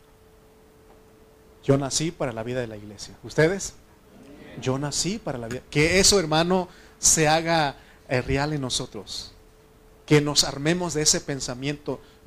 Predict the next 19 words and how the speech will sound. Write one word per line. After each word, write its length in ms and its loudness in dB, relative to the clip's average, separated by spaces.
Yo 300 4
nací 640 -2
para 160 -4
la 140 -6
vida 180 -6
de 60 -6
la 120 -14
iglesia. 360 -12
En 220 0
estos 420 -6
veinte 300 -4
días 280 -4
que 100 -16
no 80 -14
estuvimos 560 -10
reuniéndonos, 760 -4
¿qué 100 4
sintieron 420 -2
ustedes? 460 -14